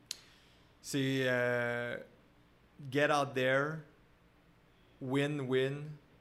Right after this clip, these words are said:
win, fail fast,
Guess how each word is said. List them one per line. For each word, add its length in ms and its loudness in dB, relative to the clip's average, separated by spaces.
win, 520 -4
fail 380 0
fast, 680 -2